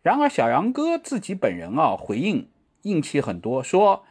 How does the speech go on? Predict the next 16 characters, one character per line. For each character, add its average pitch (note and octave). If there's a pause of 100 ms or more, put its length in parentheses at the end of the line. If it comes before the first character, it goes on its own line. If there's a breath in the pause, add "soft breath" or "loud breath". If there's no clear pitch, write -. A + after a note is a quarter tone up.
(360 soft breath)
你 C3
们 F3+
把 G2+
Y A#2
S E3
L D3
想 F#2+
得 G2+
太 G3
高 A2+
级 E2
了， F2+ (880)
这 B3+
种 E3
架 D3
势 -